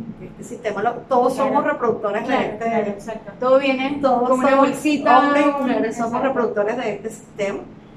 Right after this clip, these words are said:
Speaker 1: y, y nos corresponde a todos solventarla, ¿no?
Speaker 2: Ujú.
Speaker 1: No es un trabajo solo de las mujeres.
Speaker 2: Claro, crear conciencia y eso.
Speaker 1: Exacto. Y cada hombre que se acerca, yo lo abrazo y bienvenido. Uno de ellos es mi esposo, que lo amo profundamente, que está en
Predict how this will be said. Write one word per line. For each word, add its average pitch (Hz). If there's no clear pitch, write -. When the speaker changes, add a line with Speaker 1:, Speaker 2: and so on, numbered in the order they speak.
Speaker 1:
y, 240
y 254
nos 254
corresponde 214
a 214
todos 240
solventarla, 208
¿no? 226
Speaker 2:
Ujú. 240
Speaker 1:
No -
es 185
un 214
trabajo 220
solo 220
de 214
las 175
mujeres. -
Speaker 2:
Claro, 208
crear 196
conciencia 226
y 208
eso. -
Speaker 1:
Exacto. -
Y 208
cada 220
hombre 240
que 285
se -
acerca, 285
yo 226
lo 208
abrazo 240
y 233
bienvenido. 214
Uno 202
de 220
ellos 220
es -
mi 240
esposo, 254
que 208
lo 202
amo 202
profundamente, 233
que -
está -
en -